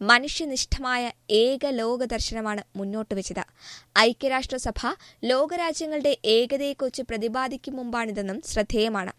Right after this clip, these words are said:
ശിവഗിരി തീർത്ഥാടനത്തിലും ഗുരുവിന്റെ ദർശനം വ്യക്തമായി കാണാം. ഇന്ത്യയുടെ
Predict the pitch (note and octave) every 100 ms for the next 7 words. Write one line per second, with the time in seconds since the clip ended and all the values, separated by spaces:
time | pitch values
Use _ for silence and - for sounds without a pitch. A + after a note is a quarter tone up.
0 | _ - - - - A3 A3+ B3 A#3+ A3+
1 | - A#3+ A#3+ A#3 A#3 - - - G3+ B3
2 | B3 C4+ B3+ B3 B3+ A3+ - _ G3 G#3+
3 | - - C4 G#3 F#3+ F3+ F#3 - _ _
4 | C#4 D4+ F4+ G4+ G4